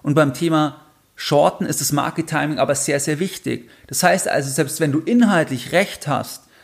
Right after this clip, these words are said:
selbst wenn du eine Aktie identifizierst, die zu teuer ist, die völlig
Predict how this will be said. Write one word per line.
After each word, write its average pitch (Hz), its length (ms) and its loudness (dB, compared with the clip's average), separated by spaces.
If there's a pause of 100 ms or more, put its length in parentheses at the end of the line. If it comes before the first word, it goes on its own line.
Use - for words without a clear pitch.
(140)
selbst 156 280 2
wenn 175 140 4
du 185 260 2 (160)
eine 147 280 -2
Aktie - 400 -2
identifizierst, 160 960 2 (480)
die 160 100 -4
zu 139 180 0
teuer 233 360 4
ist, - 400 -2 (680)
die 170 100 -4
völlig 226 560 -2